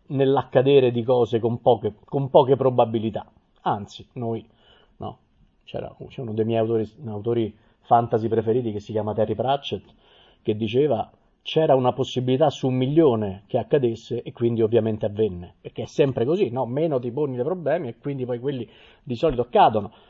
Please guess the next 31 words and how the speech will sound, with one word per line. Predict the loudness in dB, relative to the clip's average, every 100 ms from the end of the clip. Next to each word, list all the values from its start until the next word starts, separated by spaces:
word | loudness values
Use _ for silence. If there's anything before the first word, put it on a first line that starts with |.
| _ _ _ _ -6
Alla | 0 2
faccia | 2 2 0
della | 2 2
statistica, | 0 0 0 -4 -2 0
alla | 0
faccia | 0 -2 -2
delle | -2 -2
nostre | -4 -6 -6 -6
necessità | -4 -6 -10 -6 -6
di | -6
previsione. | -6 -4 -4 -2 -2 -6 -16
Non | -16 -10
so, | -6 -6
non | -4 -6
credo | -4 -2 0
lo |
sappiate, | 0 -2 0 0 0
ve |
lo | 0
racconterò | -4 -10 -10 -6 -4
io. | -4 -6 -12 -20 -20 _ _ -6
La | -2
Nuova | 4 4 4
Zelanda | 4 6 4 2 2
a | 2
un |
certo | 2 0 0
punto | -2 -2 -8 -6
si | -4
è |
trovata | -2 0 0 -2 -4 -6